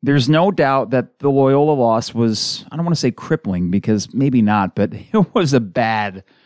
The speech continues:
bad loss. It is the worst postseason loss I've seen as an Illini fan.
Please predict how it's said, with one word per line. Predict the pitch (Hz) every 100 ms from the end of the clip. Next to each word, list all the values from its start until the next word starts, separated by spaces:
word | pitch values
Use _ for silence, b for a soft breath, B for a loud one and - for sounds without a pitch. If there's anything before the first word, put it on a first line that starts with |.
| b b b
bad | 101 107 104 87
loss. | 90 85 - - - -
It | 117
is | 120 98
the | 117
worst | 113 135 131 -
postseason | 127 117 - 107 104
loss | 101 98 104
I've | 104 98
seen | 113 107 104 -
as | 104
an | 110
Illini | 104 107 104
fan. | - 107 104